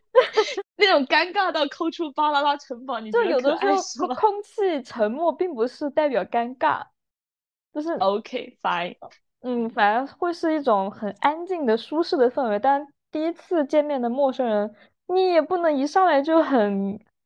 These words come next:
Speaker 2: 就是像认识了八百辈子一样吧，反正我们是做不到的。
Speaker 1: 我是，我跟你如果处在一个空间里面，然后我们俩没有对话的话，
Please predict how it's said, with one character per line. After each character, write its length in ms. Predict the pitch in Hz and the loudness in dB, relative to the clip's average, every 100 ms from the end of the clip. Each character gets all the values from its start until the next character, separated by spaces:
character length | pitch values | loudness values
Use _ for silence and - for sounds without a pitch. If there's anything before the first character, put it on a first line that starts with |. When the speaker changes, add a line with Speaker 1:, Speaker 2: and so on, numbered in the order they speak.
| _ _ _ - | _ _ _ -2
Speaker 2:
就 100 | 403 | 2
是 140 | 427 | 4
像 220 | 440 392 | 6 6
认 160 | 370 370 | 6 2
识 100 | 349 | 6
了 100 | 302 | 6
八 240 | 302 311 320 | 8 8 8
百 140 | 247 | 4
辈 220 | 226 262 | -2 -6
子 160 | 247 202 | -6 -6
一 40 | |
样 180 | 226 226 | -6 -2
吧， 180 | 214 - - | 0 0 -2
反 160 | 226 | -4
正 200 | 220 262 | -2 -2
我 160 | 240 202 | 0 0
们 180 | 202 226 | -2 -4
是 140 | 285 | -4
做 160 | 262 269 | -2 -2
不 100 | 214 | 2
到 180 | 226 104 | 0 0
的。 140 | - - - _ _ _ | -8 -18 -20 _ _ _
Speaker 1:
我 200 | - 277 | 4 6
是， 380 | 294 - 392 - - | 4 0 -2 -2 0
我 180 | 233 | 0
跟 240 | 214 370 370 | 2 0 0
你 80 | 247 | -2
如 140 | 226 | 0
果 140 | 277 | -2
处 200 | 269 - | -2 -4
在 140 | 190 247 | 0 2
一 60 | |
个 100 | 247 | 2
空 220 | 247 302 277 | 0 -2 -4
间 200 | 294 285 | -4 -4
里 80 | |
面， 180 | 185 196 | -2 -2
然 80 | 208 | -2
后 120 | 262 | -2
我 100 | 277 | -2
们 100 | 214 | 2
俩 140 | 240 170 | 2 2
没 100 | 202 | 2
有 80 | 240 | 0
对 200 | - 277 | 0 -2
话 240 | 269 302 | -2 -2
的 100 | 220 | -2
话， 220 | 208 208 | 2 0